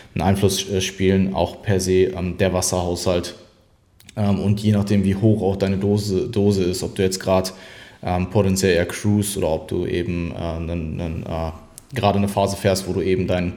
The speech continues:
dein, äh, Konsum hochschraubst, spielt da sicherlich auch eine große Rolle. Ähm, was man natürlich auch dann oft sieht, ist, ähm,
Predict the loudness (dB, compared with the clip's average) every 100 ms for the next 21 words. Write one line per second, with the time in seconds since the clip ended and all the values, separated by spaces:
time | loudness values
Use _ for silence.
0 | -10 -20 -20 -6 -2 0 0 -2 -4 0
1 | 0 2 2 2 4 2 2 -2 0 0
2 | -2 -12 -18 -20 -20 _ _ _ _ -20
3 | -18 -4 0 2 0 0 0 2 0 0
4 | 0 -2 0 2 4 4 0 -10 -18 -20
5 | -6 -2 0 0 -2 -6 -14 -20 -20 -20
6 | -20 -20 _ _ _ _ _ _ _ 2
7 | 4 6 6 6 4 4 2 0 0 0
8 | 0 -4 -4 -4 -4 -4 -6 -8 -6 -4
9 | 0 0 -2